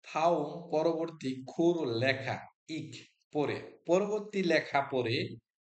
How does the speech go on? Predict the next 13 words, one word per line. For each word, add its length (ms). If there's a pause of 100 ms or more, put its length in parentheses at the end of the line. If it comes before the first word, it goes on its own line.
(120)
গো 260 (300)
এবং 340 (460)
নেইয়ংগুয়া 880 (120)
বিষয়ের 420
সাথে 180 (160)
খাতুন 520 (1080)
একই 260
রকম 320 (120)
খসুল 540 (680)
বিষয়টি 540 (1160)
খুরুশিপসীয় 680 (140)
বাছাই 360
করুন। 260